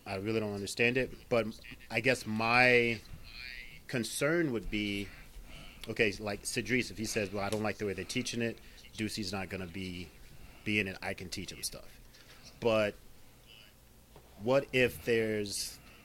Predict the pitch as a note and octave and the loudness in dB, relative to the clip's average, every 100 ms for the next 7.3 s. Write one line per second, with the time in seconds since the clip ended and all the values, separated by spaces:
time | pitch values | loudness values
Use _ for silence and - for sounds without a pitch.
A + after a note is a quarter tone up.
0 | - - - - - - - - A#2 A#2 | -20 -20 -20 -20 -20 -20 -20 -8 0 6
1 | C3 - A2+ G#2 G#2 F#2 A2+ - G#2+ G2+ | 6 6 0 0 -4 -2 -2 0 0 -2
2 | G#2+ A2+ A2 A2 A2+ G2+ - A2 G2+ - | -2 0 0 0 2 2 2 0 0 -2
3 | G#2 G#2 F#2 F#2+ F#2 F#2+ - G2 F#2 F2+ | 0 0 -2 -4 -4 -4 -4 -2 -4 -8
4 | - - - - - - - - A2+ G#2 | -12 -20 -20 -20 -20 -20 -12 0 2 2
5 | G#2+ A2 A2 - G#2+ G#2 G2+ G2 G2 F#2+ | 2 0 0 -4 -2 -2 0 -2 -2 -4
6 | E2+ - - F#2+ F#2 C3+ C#3+ A#2 G2 G#2 | -8 -14 -10 -4 4 6 6 2 2 2
7 | G2 G2 | 0 0